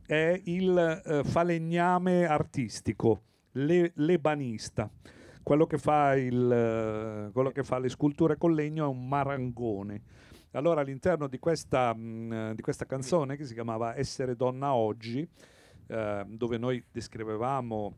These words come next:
eh, dall'alto della nostra, eh, posizione critica l-, l'universo, l'universo femminile,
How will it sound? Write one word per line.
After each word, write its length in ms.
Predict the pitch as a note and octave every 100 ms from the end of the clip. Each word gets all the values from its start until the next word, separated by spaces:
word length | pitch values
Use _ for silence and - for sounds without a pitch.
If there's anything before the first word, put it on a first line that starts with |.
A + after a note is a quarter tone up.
| -
eh, 180 | G#2+ G2+
dall'alto 480 | G2 G#2 B2 B2+ A2+
della 160 | G#2
nostra, 580 | A2 A#2+ - A2 G#2 G2 G2
eh, 600 | G#2 G2 G2 - G2+ G2 F#2+
posizione 560 | A#2 A2 G#2+ C#3+ B2+ B2
critica 640 | C#3 C#3 - A2 A2+ G2 - - _
l-, 140 | A2+ A2
l'universo, 1200 | C3 C3+ C#3 A#2+ C#3+ C3+ A#2 - B2 A2 G2+ F#2+ _ _ _ _ _ _ _ _ -
l'universo 580 | A#2+ C3 C3+ D3 - C#3
femminile, 840 | - C#3 D3 E3+ C#3 A#2+ A#2+ C#3+